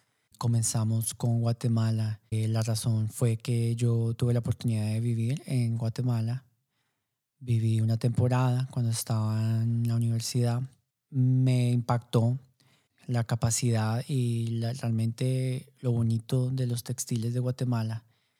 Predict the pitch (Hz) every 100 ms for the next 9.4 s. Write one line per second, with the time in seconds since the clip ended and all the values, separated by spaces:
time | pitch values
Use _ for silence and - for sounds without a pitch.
0 | _ _ _ _ _ - 123 120 117 113
1 | 117 - 127 127 135 156 - 147 135 120
2 | 120 131 120 117 117 113 123 123 123 113
3 | 110 113 131 123 120 123 127 - _ _
4 | _ _ _ _ _ 170 123 117 113 110
5 | 110 117 131 _ _ 123 120 117 113 113
6 | 113 - 123 113 113 123 127 131 123 123
7 | 123 127 135 139 143 135 - 139 139 _
8 | 135 123 117 117 110 110 113 120 143 127
9 | 127 123 135 135